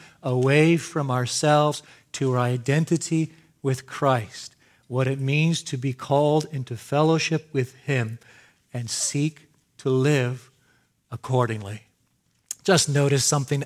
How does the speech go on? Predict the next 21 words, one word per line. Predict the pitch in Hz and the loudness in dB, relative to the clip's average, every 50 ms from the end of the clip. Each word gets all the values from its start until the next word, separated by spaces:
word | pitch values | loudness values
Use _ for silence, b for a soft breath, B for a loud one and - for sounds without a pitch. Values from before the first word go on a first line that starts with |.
| - - | -6 -10
a-, | 147 - | -10 -8
a-, | 165 - - | -8 -6 -2
an | 160 156 | 0 2
important | 165 156 160 - 180 180 165 - - 147 139 117 | 2 0 0 2 2 2 2 2 -2 -6 -6 -2
detail | 135 139 139 127 - - 143 135 139 135 - - - - | -2 -2 -2 -2 -2 0 2 2 2 0 -2 -6 -10 -6
in | 139 139 | -6 -4
conclusion, | 127 - 139 131 - - 147 147 147 143 135 147 156 | -4 -4 -4 -4 0 2 2 4 4 2 2 0 -2
and | 147 135 | -2 0
perhaps | - 151 151 151 175 180 - - - B B B B B B | 0 0 2 4 2 2 2 -2 -10 B B B B B B
this | 175 165 139 | 0 2 2
is | 147 135 | 2 2
a | 147 135 | 2 2
wonderful | 135 151 175 180 165 165 - - 143 | 4 4 4 6 4 2 2 0 -4
thought | 127 - - - 170 160 156 151 165 | -4 -2 2 4 6 8 6 6 4
just | - 165 151 - | 0 -4 -4 -2
to | - 156 | -4 -6
bring | 127 - - - 220 220 220 214 | -8 -6 -4 -2 0 2 2 4
it | 202 190 185 190 | 2 2 2 4
all | 185 180 185 185 180 185 | 6 6 6 6 6 4
together, | - - 156 139 131 156 156 160 160 160 156 | 2 -2 -6 -2 0 2 4 4 4 2 2
these | 143 151 151 147 | 2 0 -2 -2